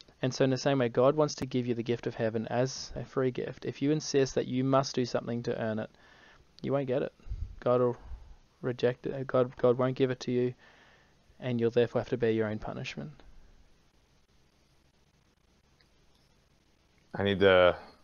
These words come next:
Speaker 2: I don't know, I need to get, this is edifying. I like that word. Um, I need to get, I need to get more serious into the, I need to get more serious. Like, I'd have my favorite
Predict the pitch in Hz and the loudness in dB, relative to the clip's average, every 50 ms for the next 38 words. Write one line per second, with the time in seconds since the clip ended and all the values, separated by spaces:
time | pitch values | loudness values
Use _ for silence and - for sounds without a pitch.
0 | _ _ _ _ _ _ _ _ _ _ _ - _ _ _ _ - - - - | _ _ _ _ _ _ _ _ _ _ _ -20 _ _ _ _ -20 -18 -16 -14
1 | - - 85 87 85 87 92 95 98 95 98 98 90 90 85 85 85 - - _ | -10 -6 -4 -2 0 0 0 0 0 -2 -2 0 2 4 4 2 2 -2 -8 _
2 | _ _ _ _ _ _ _ _ - _ _ _ _ - 95 95 101 - 101 104 | _ _ _ _ _ _ _ _ -20 _ _ _ _ -16 -6 -4 0 4 6 6
3 | 107 113 113 - 123 113 113 113 110 113 113 110 110 - - - - 95 95 101 | 6 6 6 8 8 8 8 8 6 4 2 -2 -4 -8 -12 -6 2 4 4 4
4 | 101 - 95 90 85 87 90 90 90 90 90 87 101 - 95 95 95 92 92 92 | 6 6 6 6 6 6 6 6 6 4 0 -6 -12 -6 -2 0 2 2 2 2
5 | 92 90 87 85 - _ _ _ _ _ - - - _ - - - 156 95 101 | 0 -2 -6 -8 -12 _ _ _ _ _ -20 -20 -20 _ -20 -16 -10 -4 -2 0
6 | 110 104 110 101 107 104 98 87 92 101 101 104 104 107 104 92 95 98 95 - | 2 2 4 6 6 6 6 6 4 4 4 4 6 6 4 6 6 4 4 2
7 | - - 98 92 95 98 95 - 95 92 87 87 85 82 90 95 95 95 101 95 | 2 2 4 6 6 6 4 2 -2 -2 0 2 2 2 2 0 0 2 2 2
8 | 87 90 92 82 - - 92 92 92 92 87 - 95 87 92 101 98 107 113 107 | 2 2 0 -2 0 0 2 4 6 4 4 4 6 8 8 10 10 10 8 8
9 | 117 113 110 - 117 110 | 6 2 4 6 8 8